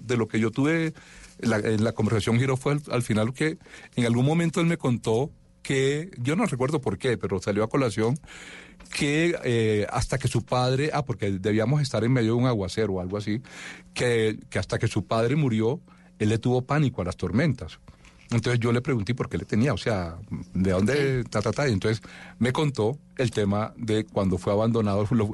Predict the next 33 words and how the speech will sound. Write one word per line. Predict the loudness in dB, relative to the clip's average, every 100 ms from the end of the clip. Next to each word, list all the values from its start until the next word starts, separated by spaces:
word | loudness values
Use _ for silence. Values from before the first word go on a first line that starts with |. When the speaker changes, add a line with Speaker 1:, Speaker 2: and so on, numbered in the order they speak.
| 0
Speaker 1:
ahí | 0
lo | 2
abandonaron | 2 2 2 0 -2 -4 -10 -20 -10
Speaker 2:
Mucho. | -2 0 2
Speaker 1:
físicamente | 0 -2 0 2 2 0 -2 -4
dos | -2 -2
Speaker 2:
Sí. | 0
Speaker 1:
veces. | -2 -2 -6 -8 -16 -20 -6
Cuando | 0 0
tenía | 2 2 2 0
diez | 0 -2 0
años | 2 2 2
lo | 2 2
dejaron | 2 0 2 2
al | 2
cuidado, | 0 2 2 0 -2 -8 -20 -8
óigase | -2 0 2 0
bien, | 0 0 0 0
lo |
dejaron | 0 2 2
al | 0
cuidado | 0 2 2
de | 0
su | 0
hermano, | 0 2 2 0 -2 -10
cinco | -8 -2 0 2 0
años | 2 0
menor | 0 -2
que | -2 -2 0
él, | -2
o |
sea, | -2 0 0 -2 -8 -20 -20 -8
Jaime | -2 2 2 2